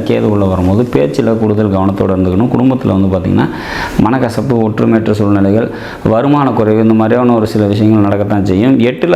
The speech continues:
ராகு வருது உங்களுக்கு பயத்தை தரலாம். எட்டாம் இடத்துல ராகு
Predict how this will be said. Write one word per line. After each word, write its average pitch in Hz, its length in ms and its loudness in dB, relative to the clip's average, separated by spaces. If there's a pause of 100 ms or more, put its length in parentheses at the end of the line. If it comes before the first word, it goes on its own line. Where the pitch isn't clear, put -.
ராகு 123 260 0
வருது 110 220 0
உங்களுக்கு 104 280 0
பயத்தை 107 280 0 (100)
தரலாம். 101 320 -2 (540)
எட்டாம் 135 440 0 (100)
இடத்துல 113 340 0 (100)
ராகு 123 280 0